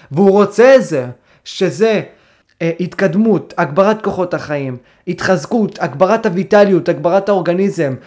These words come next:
הרצון לעוצמה וכל הדברים האלה, קפיטליזם קשוח, שיהיה קצת שונה מהקפיטליזם שאנחנו מכירים כיום. במקום כל זה, החברה האירופאית הציבה לעצמה מטרה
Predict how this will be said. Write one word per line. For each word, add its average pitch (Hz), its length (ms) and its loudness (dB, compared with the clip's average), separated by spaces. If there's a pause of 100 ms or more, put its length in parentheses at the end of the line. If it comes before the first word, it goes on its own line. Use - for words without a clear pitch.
(160)
הרצון 202 560 2
לעוצמה 202 540 2
וכל 190 260 0
הדברים 185 500 0
האלה, 226 320 0 (220)
קפיטליזם 202 880 0 (100)
קשוח, 233 760 0
שיהיה 214 300 4
קצת 220 300 -2
שונה 196 240 0
מהקפיטליזם 180 720 0
שאנחנו 170 320 -4
מכירים 165 420 -4
כיום. 175 460 -2 (580)
במקום 185 420 -2
כל 226 260 2
זה, 240 280 2 (1080)
החברה 190 720 0
האירופאית 220 800 2 (300)
הציבה 214 500 0
לעצמה 214 560 2 (400)
מטרה 151 800 2